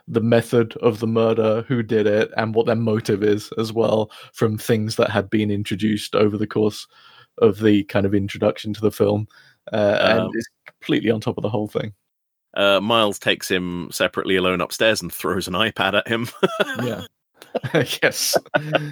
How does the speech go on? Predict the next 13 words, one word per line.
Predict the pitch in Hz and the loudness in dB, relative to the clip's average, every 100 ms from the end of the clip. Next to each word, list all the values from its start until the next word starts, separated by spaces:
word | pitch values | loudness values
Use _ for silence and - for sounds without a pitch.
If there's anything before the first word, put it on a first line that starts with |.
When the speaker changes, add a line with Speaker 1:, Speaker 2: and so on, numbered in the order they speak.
| 135 _ _ _ _ _ 120 127 - | -12 _ _ _ _ _ -12 -6 0
Speaker 1:
And | 139 143 139 - | 2 2 0 0
I, | 139 139 - | 2 2 2
I | |
think, | 135 180 156 - 160 | 0 0 0 -2 0
um, | 139 131 127 127 - - _ _ | 0 0 -4 -6 -10 -16 _ _
as | 127 139 135 | 0 0 0
he | 127 | -2
goes | 131 127 127 117 - | 2 2 0 -4 0
upstairs, | 117 117 - 120 110 110 110 - - - _ - - - | 0 0 0 2 4 2 -2 -10 -20 -20 _ -20 -14 -2
um, | 120 120 110 92 - _ _ | 2 4 2 -6 -12 _ _
he's | 127 123 117 - - - | -6 -4 -4 -6 -10 -2
kind | 151 123 | 0 4
of, | 120 110 | 2 0